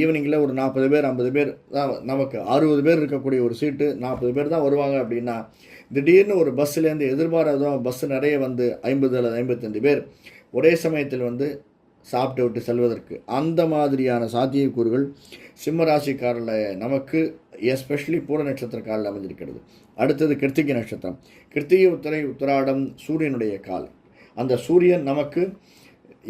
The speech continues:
ஏழு, எட்டாம் இடத்தில் புதனோடு, ராகுவோடு சம்பந்தப்பட்டிருக்கிறார். அதனால் கிருத்திகை நட்சத்திரக்காரர்கள்,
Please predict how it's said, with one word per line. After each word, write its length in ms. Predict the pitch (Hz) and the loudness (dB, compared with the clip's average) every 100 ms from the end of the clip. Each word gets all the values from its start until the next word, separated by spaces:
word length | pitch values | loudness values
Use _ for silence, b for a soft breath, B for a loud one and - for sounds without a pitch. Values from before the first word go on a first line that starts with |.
| 135 | 2
ஏழு, 240 | 151 160 160 | 4 4 4
எட்டாம் 280 | 135 156 160 | 2 0 0
இடத்தில் 280 | 147 143 139 110 | -2 -4 -8 -6
புதனோடு, 440 | 123 151 151 147 127 113 | -6 -2 -2 0 0 0
ராகுவோடு 500 | 156 214 202 175 135 120 | 2 4 6 6 4 -2
சம்பந்தப்பட்டிருக்கிறார். 880 | 113 107 95 92 92 85 82 71 - - | -6 -6 -10 -14 -16 -12 -12 -12 -14 -14
அதனால் 320 | 101 131 160 185 B B B _ - | -6 0 0 -2 B B B _ -8
கிருத்திகை 480 | 147 147 180 180 175 - b b b | -8 -6 2 4 4 2 b b b
நட்சத்திரக்காரர்கள், 840 | - 127 139 135 127 120 113 113 | -8 -2 -2 -2 -4 0 0 0